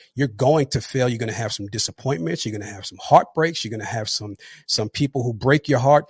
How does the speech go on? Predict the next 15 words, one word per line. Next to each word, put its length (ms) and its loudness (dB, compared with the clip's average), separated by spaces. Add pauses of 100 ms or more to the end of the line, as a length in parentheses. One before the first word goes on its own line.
(220)
you 100 -4
know, 220 -2 (200)
but 380 6 (340)
at 160 -2
the 160 -4
end 300 2
of 160 2
the 100 2
day, 680 2 (180)
at 180 -8
the 240 -6
end 240 -2
of 100 -2
the 120 0
day, 480 -2